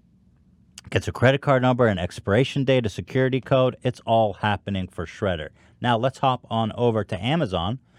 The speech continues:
And here we are. We're buying some dog food, buying some dog treats. We're gonna click this button here, select whatever one you want, Shredder, Theodore, and Hila. Sh-, this one's on Shredder. Use card, and boom, there you go. You're buying stuff online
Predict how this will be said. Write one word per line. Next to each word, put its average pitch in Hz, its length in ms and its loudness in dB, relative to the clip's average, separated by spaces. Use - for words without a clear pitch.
And 104 260 -4
here 101 260 -4
we 139 120 -2
are. 117 120 2
We're 101 140 -2
buying 92 320 -2
some 127 180 -8
dog 90 300 -2
food, 85 340 -6
buying 85 220 -8
some 113 160 -10
dog 90 260 -6
treats. 90 360 -12
We're - 60 -14
gonna 90 160 -2
click - 300 -4
this - 220 -4
button 117 220 0
here, 117 360 0
select 92 500 -6
whatever 160 260 0
one 156 180 -2
you 151 100 -2
want, 151 200 0
Shredder, 135 340 0
Theodore, 127 500 0
and 110 160 -2
Hila. 127 400 0
Sh-, - 220 -18
this 101 180 -4
one's 113 160 0
on 104 120 0
Shredder. 113 460 -2
Use 117 240 -4
card, 117 400 2
and 98 200 0
boom, 147 320 2
there 101 140 0
you 165 120 0
go. 165 180 2
You're 85 160 -4
buying 107 380 0
stuff - 300 -2
online 123 480 0